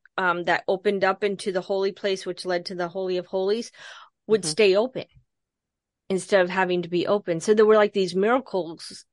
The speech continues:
Speaker 1: you know, I say that
Speaker 2: Mm-hmm.
Speaker 1: in quotes, but that
Speaker 2: Yeah.
Speaker 1: because they didn't seem like miracles to them, but it was a result of Jesus no longer being, you know, the,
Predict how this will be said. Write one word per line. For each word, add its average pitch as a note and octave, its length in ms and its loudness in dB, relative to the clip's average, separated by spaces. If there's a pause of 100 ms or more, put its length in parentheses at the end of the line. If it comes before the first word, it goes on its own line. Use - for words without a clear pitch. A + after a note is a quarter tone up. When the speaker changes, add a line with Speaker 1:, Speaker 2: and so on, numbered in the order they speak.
Speaker 1:
you F#3+ 140 2
know, E3 300 0
I F3+ 120 0
say F3 200 -4
that E3+ 180 -2
Speaker 2:
Mm-hmm. - 80 -8
Speaker 1:
in F3 60 -6
quotes, - 360 -4
but F3+ 280 -2 (460)
that F#3+ 320 4
Speaker 2:
Yeah. - 80 -2 (140)
Speaker 1:
because F#3 600 0 (680)
they G3+ 160 4
didn't G3+ 200 2
seem G#3+ 200 0
like F#3 180 -2
miracles F#3 520 -4
to F3 120 -12
them, G3 380 0
but F3+ 140 -4
it A#2+ 120 -4
was F3 160 -6
a E3 60 -8
result F3 440 -8
of E3 140 -8
Jesus E3 420 -12
no E3+ 160 -8
longer E3 640 -10
being, D#3+ 400 -12 (840)
you F#3 120 -2
know, D#3 260 -6
the, F3 160 2